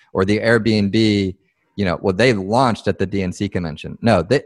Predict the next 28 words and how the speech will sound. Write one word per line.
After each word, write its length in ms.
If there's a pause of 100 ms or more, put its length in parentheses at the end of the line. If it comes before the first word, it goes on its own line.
they'd 240
been 140
around 500
for 120
a 60
long 280
time 200
before 300
that, 200 (140)
but 160
this 200
was 200
the 120
event 520 (580)
that, 200 (200)
that 160
catalyzed 520
their 140
growth, 340
right? 160 (300)
And 100
then 120
the 80
last 340
one 120
is 180
optimizing 600
algorithms 680